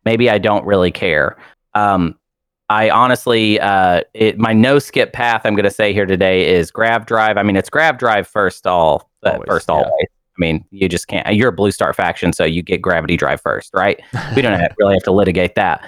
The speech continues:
Speaker 1: I like Carrier two
Speaker 2: Yep.
Speaker 1: because of the points I was just making about ground combat. We have no boon to it, so we have to overwhelm them with numbers.
Speaker 2: Yep.
Speaker 1: So Carrier two is gonna help us a lot.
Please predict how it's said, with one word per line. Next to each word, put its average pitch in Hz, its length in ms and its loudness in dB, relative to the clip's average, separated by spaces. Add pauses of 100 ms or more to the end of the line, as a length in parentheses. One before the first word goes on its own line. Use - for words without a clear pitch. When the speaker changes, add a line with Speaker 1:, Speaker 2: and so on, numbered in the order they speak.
(240)
Speaker 1:
I 143 200 2
like 151 320 0
Carrier 160 320 2
two 143 440 2 (200)
Speaker 2:
Yep. 107 160 -4
Speaker 1:
because 123 320 0 (160)
of 107 400 -2
the 123 80 -2
points 139 320 -2
I 127 40 2
was 117 120 0
just 123 180 -2
making 127 380 2
about 101 240 -2
ground 127 300 0
combat. 82 440 -2 (220)
We 139 100 0
have 135 140 2
no 123 180 4
boon 135 600 2
to 95 260 2
it, 110 240 2
so 120 160 -2
we 117 140 2
have 117 260 -2
to 107 340 0
overwhelm 117 720 2
them 104 220 2
with 95 180 0
numbers. 98 540 -2
Speaker 2:
Yep. - 180 -14 (220)
Speaker 1:
So - 120 -8
Carrier 131 300 2
two 127 300 0
is 107 160 0
gonna 104 180 0
help 117 240 -2
us 101 140 -4
a 95 60 0
lot. 76 320 0